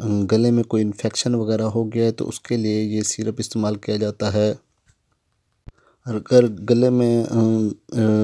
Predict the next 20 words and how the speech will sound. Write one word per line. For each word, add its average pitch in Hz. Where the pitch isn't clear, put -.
रेशा 117
वगैरह 117
आ 113
रहा 110
है 113
बच्चे 110
को, 110
या 104
फिर 104
अगर 104
गले 104
में 107
कोई 101
इन्फेक्शन 107
है, 107
पीप 110
वगैरह 107
आ 101
रही 104
है, 104